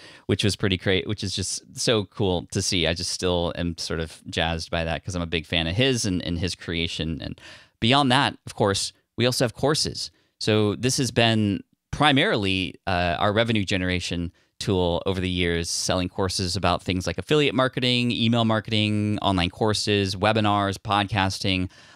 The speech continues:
uh, those who are just starting out, and even, like, advanced courses like Amped Up Podcasting there, as you can see. But very recently, we launched something brand new,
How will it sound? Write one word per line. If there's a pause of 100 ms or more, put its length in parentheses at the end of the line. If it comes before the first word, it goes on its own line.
uh,
those
who
are
just
starting
out,
and
even,
like, (100)
advanced
courses
like
Amped
Up
Podcasting
there, (380)
as
you
can
see. (540)
But (1040)
very
recently,
we
launched
something
brand
new,